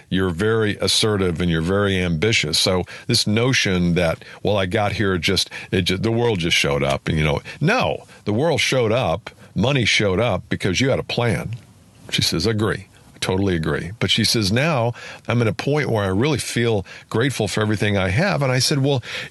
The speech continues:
that's okay. You can do both." It's kinda like the, the double vision thing. I can have one eye on the next, on today and one eye on the next thirty days, but I've gotta have one eye focused somewhere out in the future.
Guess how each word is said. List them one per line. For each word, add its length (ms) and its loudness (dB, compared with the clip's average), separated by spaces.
that's 380 0
okay. 500 0
You 260 2
can 260 0
do 220 2
both." 500 -2
It's 140 0
kinda 280 -2
like 260 0
the, 260 0
the 160 2
double 480 0
vision 500 -2
thing. 420 0
I 120 0
can 160 0
have 280 2
one 260 2
eye 320 2
on 200 2
the 100 2
next, 540 0
on 200 0
today 760 0
and 160 0
one 180 0
eye 160 0
on 120 0
the 80 2
next 300 0
thirty 260 0
days, 320 0
but 140 -2
I've 160 -2
gotta 220 0
have 260 0
one 280 2
eye 380 0
focused 480 0
somewhere 400 0
out 160 -2
in 80 -2
the 80 0
future. 600 -2